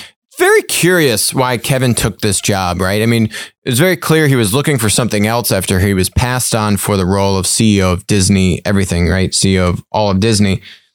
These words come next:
And he took the role of C E O of TikTok, C O O of ByteDance, the holding company of TikTok. I guarantee Kevin's getting paid a boatload of money. We don't know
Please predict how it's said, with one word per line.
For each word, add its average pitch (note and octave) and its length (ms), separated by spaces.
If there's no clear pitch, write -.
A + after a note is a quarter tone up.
And D3 100
he F3+ 60
took D3+ 200
the C#3+ 80
role A#2 240
of G#2+ 80
C A2+ 240
E G#2+ 40
O G#2 100
of F#2 80
TikTok, B2 640
C C#3 420
O D3+ 160
O B2 220
of G2 100
ByteDance, G2 520
the F#2+ 100
holding A#2 400
company G2+ 320
of F#2+ 100
TikTok. - 460
I D3 140
guarantee D3+ 420
Kevin's A2+ 320
getting G#2 180
paid G#2+ 160
a G2 60
boatload G2 400
of F#2+ 60
money. F#2+ 240
We C#3 120
don't D3+ 180
know D3 260